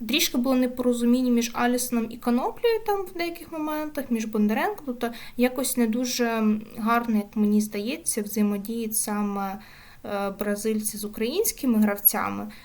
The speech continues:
бо моментами випадало, хоча зрозуміло, що Конопля тільки нещодавно повернувся до тренувань через травму, можливо, через це також у них було таке непорозуміння. Але в цілому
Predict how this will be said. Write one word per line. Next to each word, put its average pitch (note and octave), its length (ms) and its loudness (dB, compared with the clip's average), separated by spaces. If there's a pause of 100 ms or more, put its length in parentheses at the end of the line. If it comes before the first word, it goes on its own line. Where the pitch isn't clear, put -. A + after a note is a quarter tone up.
бо G#3+ 100 2
моментами G#3+ 720 4
випадало, G#3+ 520 0
хоча A#3+ 400 0
зрозуміло, A3+ 480 0
що A3 200 -6
Конопля G#3+ 400 0
тільки - 280 -8
нещодавно G#3 460 0
повернувся G#3 520 -4
до - 60 -14
тренувань A3 400 -4
через E4+ 260 -6
травму, D4+ 380 0
можливо, A#3 360 2
через A3+ 560 -2
це - 420 -2
також - 380 -12
у A3 40 -6
них G#3 160 -4
було G2+ 160 -6
таке - 240 -10
непорозуміння. G#3 840 -6 (380)
Але A3+ 320 6
в D4+ 60 -2
цілому F#4+ 440 0